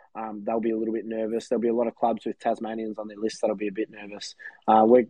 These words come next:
we, we should just be happy that we had Grant Birchall when we did and not now. Uh, I think that definitely helps. So, um,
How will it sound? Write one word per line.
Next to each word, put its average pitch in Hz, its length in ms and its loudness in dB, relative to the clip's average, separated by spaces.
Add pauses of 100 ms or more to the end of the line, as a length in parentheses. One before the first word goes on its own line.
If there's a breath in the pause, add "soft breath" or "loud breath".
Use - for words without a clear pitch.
(100)
we, 127 260 0
we 123 160 0
should 117 160 -8
just 113 160 -8
be 117 80 -4
happy 113 260 -6
that 107 140 -8
we 110 120 -6
had 107 200 -8
Grant 110 240 -10
Birchall 107 360 -6
when 107 180 -4
we 107 100 -4
did 160 220 4
and 127 120 0
not 120 200 -8
now. 101 280 -20 (480)
Uh, 107 260 -2
I 104 100 -8
think 113 140 -6
that 104 120 -6
definitely 107 380 -6
helps. - 360 -8
So, 101 220 -6 (540 soft breath)
um, 117 420 0